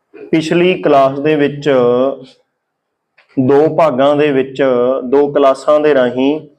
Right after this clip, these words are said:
ਆਪਾਂ ਨੇ ਸਾਹਿਬਜ਼ਾਦਾ ਅਜੀਤ ਸਿੰਘ ਜੀ ਦਾ ਜਿਹੜਾ ਜੀਵਨ ਹੈ,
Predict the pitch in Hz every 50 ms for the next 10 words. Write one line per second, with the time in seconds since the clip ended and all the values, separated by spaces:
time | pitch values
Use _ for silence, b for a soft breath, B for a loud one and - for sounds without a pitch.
0 | _ _ _ _ _ _ _ _ _ _ _ _ _ - 151 151 147 160 165 165
1 | 165 165 165 165 165 165 170 165 160 165 - - - _ _ _ _ - - -
2 | - 156 147 143 156 165 170 165 151 156 147 139 139 143 156 156 156 - - -
3 | 151 139 131 143 147 143 143 147 147 160 160 160 147 156 147 151 151 143 147 151
4 | 151 151 139 123 120 127 127 127 135 139 139 135 135 139 143 156 180